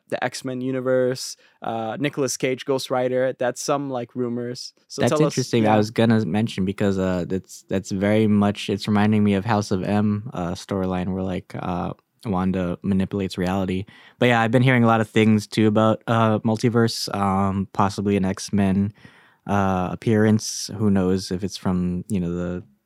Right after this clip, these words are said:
Speaker 2: older franchise from, from, uh, Fox. I also heard possibly, uh, uh, this might be fake, but Tom Cruise is apparently playing <laughs>
Speaker 1: Yes.
Speaker 2: Iron Man. <laughs>
Speaker 1: That's there in a Reddit leak. If, if you, if you guys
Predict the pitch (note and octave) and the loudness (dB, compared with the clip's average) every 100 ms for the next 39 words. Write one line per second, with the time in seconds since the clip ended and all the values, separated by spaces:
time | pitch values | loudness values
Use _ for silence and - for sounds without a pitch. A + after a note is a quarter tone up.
0 | _ _ - G2+ F#2 G#2 G2 F#2+ G2 F#2 | _ _ -8 -6 -4 0 0 0 -2 -2
1 | F#2 F#2+ F2+ F2+ - - F#2 F#2+ - _ | -2 -4 -2 -4 -6 -6 -4 -4 -10 _
2 | - F2+ F2+ - F#2+ G2 - - _ _ | -8 -6 -6 -4 -2 -4 -8 -20 _ _
3 | _ - B2 C4 F4+ D3 A#2+ - - B2 | _ 0 2 4 4 4 0 -6 0 2
4 | B2+ C3 A#2+ A#2 A#2 A#2 B2+ - G#2 A#2+ | 2 2 4 4 4 4 2 0 -2 0
5 | - F2 F2 - F2 F#2 F2 - G2+ G2 | 0 -2 -4 -4 -4 -2 -4 0 0 0
6 | G2+ G2 F#2+ F#2 F#2+ - G2+ G2+ G2 - | 0 0 0 -2 -4 -2 -2 0 -4 -4
7 | G#2 G#2 A#2 B2+ - - - - D#3 E4 | -2 4 4 2 -4 -6 0 0 2 2
8 | D4 - G2+ G#2+ A#2 A2+ B2 E3 - D#3 | 2 2 2 4 6 6 6 4 2 2
9 | G3+ - G3 G#3 F#3 D3+ F#3 G3+ C#3 C3 | 2 2 2 4 2 0 0 -2 -2 -2
10 | B2 A#2+ C3 C3+ - D3 C#3 B2+ C3+ D3 | -4 -4 -2 -2 -2 -4 -4 -6 -2 0
11 | D#3+ | -2